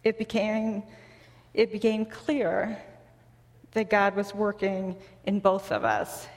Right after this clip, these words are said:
and things began to change and improve.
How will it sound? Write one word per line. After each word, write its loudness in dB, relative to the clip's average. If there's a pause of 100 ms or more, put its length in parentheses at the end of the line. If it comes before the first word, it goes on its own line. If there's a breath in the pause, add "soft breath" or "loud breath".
and -4
things -4
began -6
to -12
change -6 (400 loud breath)
and -2
improve. -2